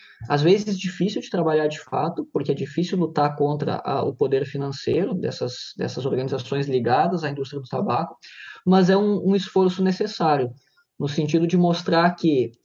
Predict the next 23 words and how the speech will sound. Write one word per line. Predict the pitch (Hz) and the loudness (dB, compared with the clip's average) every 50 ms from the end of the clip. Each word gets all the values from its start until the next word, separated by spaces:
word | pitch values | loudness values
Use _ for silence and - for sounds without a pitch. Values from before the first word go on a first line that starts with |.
| _ _ _ _ _ - | _ _ _ _ _ 2
um, | 170 208 214 226 247 233 - - _ - | 2 2 2 2 -2 -8 -12 -20 _ -2
que | - 208 | 0 2
é | 185 180 180 | 4 4 4
uma, | 190 190 190 190 185 - - 170 | 4 4 4 2 0 -2 0 2
uma, | 170 175 165 165 165 | 2 4 4 2 0
uma | 151 160 170 165 | 2 2 2 2
produção | - 165 165 160 - - 160 156 165 | 2 2 0 0 -2 -2 -2 0 2
danosa | 160 170 185 180 139 123 120 113 - 110 110 - _ _ _ _ _ _ _ | 2 4 4 4 4 4 2 2 0 -4 -12 -16 _ _ _ _ _ _ _
pro, | - - - - - | -6 -6 -6 -4 -4
pro | - 127 | -2 0
meio | 127 123 123 127 | 0 0 0 0
ambiente | 131 131 123 123 127 143 170 175 - - | 2 4 4 4 4 2 -2 -4 -4 -4
e | - 175 | -4 -2
pra | - 165 156 151 | 0 0 0 0
saúde | - - 147 143 143 143 | 0 0 0 0 0 0
das | 139 143 147 | -2 -2 -2
pessoas, | - 180 180 180 - - 131 113 85 - - - - - - - - - _ - | -2 -2 -2 -2 0 0 2 2 0 -2 -6 -10 -14 -18 -20 -20 -20 -14 _ -2
e | 208 226 | 0 2
dois, | 202 196 185 185 190 214 208 - | 4 6 8 8 6 6 2 -2
que | - 226 214 | -4 -2 0
existem | 196 170 160 170 175 175 - 196 180 | 0 2 2 2 2 2 2 2 4
outras | 165 165 160 160 160 160 | 4 4 4 2 2 2
alternativas. | 160 160 - 165 165 165 185 185 - - 160 139 127 120 117 - - - | 2 2 2 2 2 0 -2 -2 -2 -2 -2 -2 -2 -4 -8 -8 -12 -20